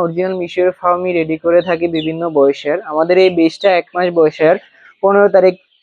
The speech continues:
সম্পূর্ণ এক মাস হবে, পনেরো তারিখ থেকে ডেলিভারি হবে। সম্পূর্ণ চারটা ভ্যাকসিন করা থাকবে, ওটা ডিমের জন্য রেডি করা হয়েছে। এখানে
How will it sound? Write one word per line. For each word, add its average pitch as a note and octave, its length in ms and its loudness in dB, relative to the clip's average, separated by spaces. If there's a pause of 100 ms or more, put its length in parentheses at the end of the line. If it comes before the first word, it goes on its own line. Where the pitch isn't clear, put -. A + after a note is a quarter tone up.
(280)
সম্পূর্ণ F#3 480 2
এক F#3 200 0
মাস F#3 180 0
হবে, F#3+ 220 2
পনেরো G3 280 0
তারিখ F3 300 2
থেকে F#3 200 0
ডেলিভারি E3 480 2
হবে। D3+ 280 2 (500)
সম্পূর্ণ G3+ 520 2
চারটা G3 380 0
ভ্যাকসিন G#3 460 0
করা F#3+ 280 2
থাকবে, F3+ 400 -4 (440)
ওটা F#3 220 2
ডিমের G3+ 440 0
জন্য G3+ 220 0
রেডি F#3 300 2
করা F#3 280 2
হয়েছে। F3+ 340 0 (680)
এখানে G3+ 380 2